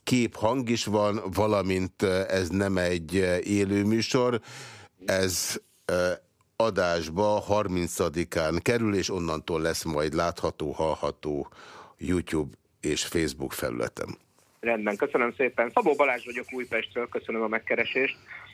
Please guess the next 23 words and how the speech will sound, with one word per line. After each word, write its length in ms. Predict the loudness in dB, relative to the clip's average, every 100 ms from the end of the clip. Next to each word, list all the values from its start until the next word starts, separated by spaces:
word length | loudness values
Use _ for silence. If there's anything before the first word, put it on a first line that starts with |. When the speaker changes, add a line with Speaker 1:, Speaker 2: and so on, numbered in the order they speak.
| -20 _ _
Speaker 2:
Előjáróban 640 | 2 4 2 0 -2 -4
annyit 220 | -4 -4 -4
szeretnék 440 | -4 -2 -4 -2
elmondani 440 | -2 -2 -4 -4 -2
erről 260 | 0 0
az 140 | 0 -2
ügyről, 400 | 0 2 2 0
hogy, 300 | -2 0 0
ö, 160 | 0 0
én 220 | -2 0
vagyok 280 | 0 0 -2
az 100 | 0
a 120 | -2 0
szurkoló, 520 | -2 0 2 4 6
akit 340 | 4 0 -2
az 80 | -2
M 180 | 0 0
L 200 | 0 -2 -4
S 60 | -2
a 280 | 0 0 -2 -12 _ -16 -2
tavaly 420 | 2 4 2 0
júniusi 600 | 2 4 4 2 0 0
Magyarország-Németország 1500 | 0 2 2 2 0 0 2 2 2 0 -2 0 -2 -2